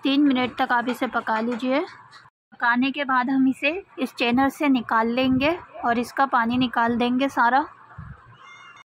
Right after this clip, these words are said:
अब देखिए इसे निकालने के बाद हम इसे खुला रख देंगे जिससे कि ये सूख जाए, नहीं तो फिर हम देखिए इसे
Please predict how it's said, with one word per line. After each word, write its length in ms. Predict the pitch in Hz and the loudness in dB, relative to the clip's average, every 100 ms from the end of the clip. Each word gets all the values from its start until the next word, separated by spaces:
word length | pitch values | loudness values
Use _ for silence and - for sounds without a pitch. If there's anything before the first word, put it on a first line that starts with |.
| - | -8
अब 220 | 269 220 | -4 0
देखिए 340 | 269 269 370 | 0 2 2
इसे 180 | 370 359 | 2 2
निकालने 540 | 294 254 247 247 269 285 | 2 2 0 4 4 4
के 160 | 285 277 | 2 2
बाद 340 | 262 277 370 - - - | 2 2 0 -2 -12 -12
हम 240 | - 254 247 | -2 2 2
इसे 320 | 262 294 359 - - - - - - | 2 0 0 -2 -18 -20 -20 -20 -4
खुला 340 | 269 240 269 294 - - - - | 0 2 2 -2 -8 -20 -12 -4
रख 200 | 240 226 | 0 0
देंगे 400 | 220 247 262 320 | 0 2 2 2
जिससे 340 | 302 247 285 269 | 0 0 -2 0
कि 120 | 269 | 2
ये 280 | 269 294 370 | 2 2 0
सूख 340 | - 254 233 | 2 2 2
जाए, 320 | 240 269 320 440 - - | 2 2 0 -2 -8 0
नहीं 180 | 262 247 | 2 2
तो 140 | 247 262 | 0 0
फिर 200 | 277 277 | 2 2
हम 200 | 262 262 | 4 4
देखिए 360 | 262 233 285 | 2 0 0
इसे 340 | 285 - 302 | 0 0 0